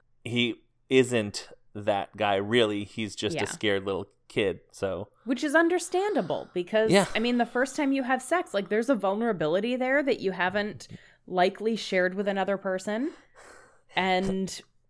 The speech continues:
Speaker 2: I mean, a lot of people have, like, they've had other
Speaker 1: Yeah.
Speaker 2: sexual encounters, even if they have not had, you know, penis in vagina sex,
Speaker 1: Mm-hmm.
Speaker 2: which by, you know, is what this movie is defining as sex.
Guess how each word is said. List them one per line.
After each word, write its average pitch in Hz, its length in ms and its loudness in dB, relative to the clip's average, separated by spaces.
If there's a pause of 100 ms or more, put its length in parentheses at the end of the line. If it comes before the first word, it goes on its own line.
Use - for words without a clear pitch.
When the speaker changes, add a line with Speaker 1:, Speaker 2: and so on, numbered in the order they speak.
(200)
Speaker 2:
I 240 60 6
mean, 277 140 8
a 277 80 10
lot 302 180 10
of 381 80 4
people 339 440 6
have, 170 500 4
like, 202 180 2
they've 202 180 2
had 202 160 4
other 196 400 2
Speaker 1:
Yeah. 165 120 2
Speaker 2:
sexual 196 580 0
encounters, 180 680 -2
even 175 220 -4
if 170 120 -6
they 170 140 0
have 170 140 -2
not 170 280 -2
had, 165 480 -2 (420)
you 190 140 -2
know, 156 280 -4 (460)
penis 226 440 4
in 208 240 2
vagina 185 560 2
sex, - 600 -6 (400)
Speaker 1:
Mm-hmm. 131 180 -4
Speaker 2:
which 170 360 4
by, 185 420 2
you 196 140 0
know, 160 160 0
is 170 160 -2
what 185 180 0
this 202 180 2
movie 160 300 -2
is 143 100 -4
defining 135 520 -8
as - 80 -14
sex. - 420 -8